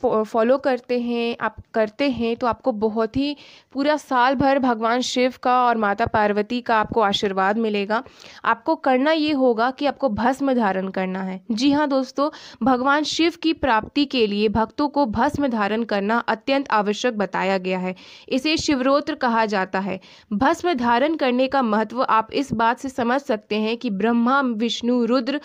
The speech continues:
आदि सभी देवता भी भस्म धारण करते हैं। देवी भागवत पुराण के अनुसार जो व्यक्ति तीनों संध्याओं के समय भस्म से त्रिपुंड धारण करता है, वह समस्त पापों से मुक्त हो जाता है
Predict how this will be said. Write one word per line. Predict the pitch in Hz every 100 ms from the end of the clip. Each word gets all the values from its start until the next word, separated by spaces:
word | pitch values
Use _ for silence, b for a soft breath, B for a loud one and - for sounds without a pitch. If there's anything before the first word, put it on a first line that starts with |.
| B B -
आदि | 240 247 311
सभी | - 240 302 359
देवता | 277 233 - 220
भी | 220 285
भस्म | 233 240 240
धारण | 208 185 185 190
करते | 185 180 -
हैं। | 180 180 B B B B B
देवी | 226 277 285 330
भागवत | 269 277 277 277
पुराण | 285 262 269
के | 277 277
अनुसार | 240 220 202 208 247 B B
जो | 220 302 330
व्यक्ति | 269 254 - 262 262
तीनों | 277 285 302
संध्याओं | 285 247 233 240 254
के | 277
समय | 262 226 202 233
भस्म | 214 262 277 277
से | 269 240 233
त्रिपुंड | - 233 262 285 262
धारण | 208 190 233 320
करता | - - 196 190
है, | 202 247 B B B
वह | 262
समस्त | 277 285 294 349 -
पापों | - 214 202 247
से | 254 285
मुक्त | 247 277 -
हो | 262 233
जाता | 202 180 180 185
है | 190